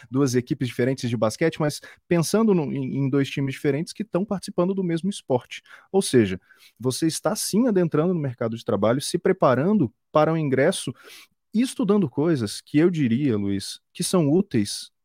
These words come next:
tanto no setor público quanto no setor privado. Se você estuda língua portuguesa, o uso da, da norma culta da língua portuguesa, você vai precisar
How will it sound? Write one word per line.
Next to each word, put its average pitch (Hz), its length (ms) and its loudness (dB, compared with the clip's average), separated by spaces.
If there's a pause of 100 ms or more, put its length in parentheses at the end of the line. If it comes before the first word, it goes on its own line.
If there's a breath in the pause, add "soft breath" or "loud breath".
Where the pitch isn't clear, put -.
(140)
tanto 247 240 4
no 190 60 2
setor 180 260 -2
público 226 380 -6
quanto 220 220 -4
no 202 40 -4
setor 190 280 -6
privado. 117 420 2 (340 soft breath)
Se - 140 -2
você 262 220 2
estuda 175 320 4
língua 180 280 6
portuguesa, 117 640 2
o 104 80 2
uso 127 640 0 (180 soft breath)
da, 120 320 2
da 120 200 0
norma 143 280 0
culta 175 400 -4
da 120 140 2
língua 147 240 2
portuguesa, 113 580 0
você 107 300 -4
vai 95 180 0
precisar 107 640 -2